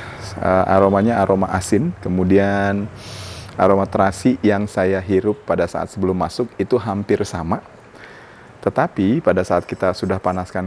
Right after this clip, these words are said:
gini, eh, aroma matangnya atau aroma, eh, garingnya itu lebih terasa. Nah, jadi ini, eh, saya nggak aduk, saya cuman biarkan.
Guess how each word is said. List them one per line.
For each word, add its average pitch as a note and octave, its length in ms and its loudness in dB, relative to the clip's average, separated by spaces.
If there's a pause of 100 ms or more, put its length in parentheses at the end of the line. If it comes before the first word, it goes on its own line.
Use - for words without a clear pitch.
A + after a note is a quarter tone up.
gini, A#2 320 -2 (240)
eh, F#2 280 -2 (200)
aroma F#2 560 -2 (720)
matangnya G2+ 800 -2
atau F2 240 -6
aroma, F2 640 -2 (640)
eh, E2+ 400 2
garingnya F#2+ 560 2
itu G#2 160 0
lebih F2+ 160 0
terasa. - 400 -6 (1040)
Nah, - 60 -12
jadi F#2 240 4
ini, G#2 120 2 (680)
eh, - 160 -6
saya - 240 0
nggak E2+ 220 4
aduk, - 180 2
saya F#2+ 140 2
cuman F#2 260 0
biarkan. F2+ 360 0